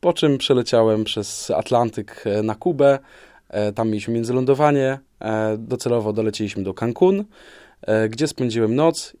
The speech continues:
i przeleciałem samolotem do Toluki, gdzie spędziłem większość tego czasu. Czyli miasto w okolicy Mexico City, około dwustu tysięcy mieszkańców.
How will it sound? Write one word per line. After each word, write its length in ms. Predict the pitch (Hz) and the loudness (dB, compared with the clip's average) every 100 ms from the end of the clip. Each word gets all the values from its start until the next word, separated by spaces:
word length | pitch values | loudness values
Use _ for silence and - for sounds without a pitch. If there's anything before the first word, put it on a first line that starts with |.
| - | -4
i 140 | 165 | -4
przeleciałem 440 | - 120 110 117 | -2 -2 0 -2
samolotem 380 | 110 107 107 107 | -2 -2 -2 -2
do 80 | 104 | -4
Toluki, 460 | 107 107 104 104 101 - - | -2 -2 -2 -6 -8 -12 -12
gdzie 160 | 107 | -10
spędziłem 440 | 101 101 98 98 95 | -8 -6 -4 -4 -4
większość 300 | 92 95 - | -10 -12 -10
tego 140 | 95 | -10
czasu. 320 | 92 92 92 90 | -8 -10 -10 -10
Czyli 280 | 104 107 113 - - - | -6 -6 -8 -14 -20 -4
miasto 440 | 131 165 - 156 139 | 0 0 0 -2 -2
w 240 | - - | -6 -16
okolicy 720 | - - 143 139 - 117 107 107 | -4 2 2 2 -2 0 0 -2
Mexico 380 | 131 - 143 | -4 -4 -2
City, 420 | 143 165 - 196 247 - - - - | -2 -2 -6 -8 -8 -14 -20 -14 -8
około 280 | 120 120 | 0 0
dwustu 320 | 110 123 135 143 | 0 -2 -4 -4
tysięcy 380 | 131 143 139 | -2 -4 -2
mieszkańców. 680 | 139 139 135 127 165 180 - | -6 -2 0 0 0 -2 -6